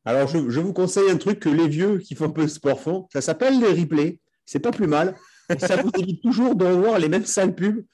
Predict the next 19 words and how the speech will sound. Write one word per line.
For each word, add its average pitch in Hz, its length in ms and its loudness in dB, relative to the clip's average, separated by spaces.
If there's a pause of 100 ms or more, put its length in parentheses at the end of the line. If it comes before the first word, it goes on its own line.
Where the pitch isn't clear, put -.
(300)
où 147 80 0
vous 147 140 -2
dites 147 160 -2
quand - 80 0
même, 165 120 2
les 143 120 4
Américains, 143 480 2
la 123 140 2
vie 127 180 2
est 123 60 4
mieux 117 140 2
chez 117 260 0
eux. 90 200 -2 (140)
Voilà. 123 300 0
Allez, 202 200 4
on 196 60 2
commence, 208 380 -2
les 165 160 0
amis, 190 260 0